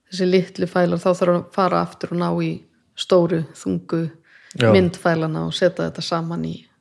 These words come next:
Speaker 1: lokapródukt. Og einhvern tímann á þessu tímabili vorum við líka í samningaviðræðum við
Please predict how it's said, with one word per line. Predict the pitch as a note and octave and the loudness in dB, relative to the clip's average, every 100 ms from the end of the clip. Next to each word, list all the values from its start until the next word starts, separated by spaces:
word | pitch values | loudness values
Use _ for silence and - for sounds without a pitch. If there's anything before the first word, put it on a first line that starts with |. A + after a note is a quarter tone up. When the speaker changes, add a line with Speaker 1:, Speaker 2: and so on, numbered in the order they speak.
| _ _ _ _ - | _ _ _ _ -4
Speaker 1:
lokapródukt. | F3 E3 E3+ - E3 - - - - _ _ _ _ - - - - - - - _ - | -2 -2 -4 -6 -8 -8 -16 -16 -20 _ _ _ _ -20 -16 -14 -16 -20 -20 -20 _ 4
Og | G#3 | 6
einhvern | G3 A#3 A#3+ | 8 6 4
tímann | C4 A#3 A#3 | 4 6 6
á | A#3+ | 4
þessu | A#3+ G3+ | 2 -2
tímabili | A#3+ A3 G#3 G3+ G3+ F#3+ F#3 | 2 4 2 2 0 2 2
vorum | F#3+ F#3 F#3+ | 2 2 0
við | F#3 | 0
líka | F3+ F3 E3 | 0 0 0
í | - F3+ | 0 -2
samningaviðræðum | - F#3 F3+ E3+ F3 F3 E3+ E3+ | -2 -4 -4 -4 -2 0 -2 -2
við | E3+ D#3+ | -2 -4